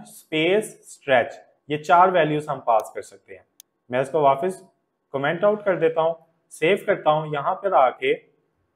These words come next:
refresh करता हूँ तो आप देख सकते हैं कि एंड result same है और अब ये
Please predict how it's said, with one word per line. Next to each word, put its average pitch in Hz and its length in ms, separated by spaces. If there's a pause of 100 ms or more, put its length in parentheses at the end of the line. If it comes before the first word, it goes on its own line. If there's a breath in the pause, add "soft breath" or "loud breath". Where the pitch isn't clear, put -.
(280)
refresh 139 600
करता 156 280
हूँ 143 180
तो 160 60
आप 147 240
देख 170 180
सकते 151 260
हैं 156 120
कि 156 60
एंड 156 380
result 131 360
same 98 340
है 90 100 (160)
और 123 280
अब 185 300
ये 139 380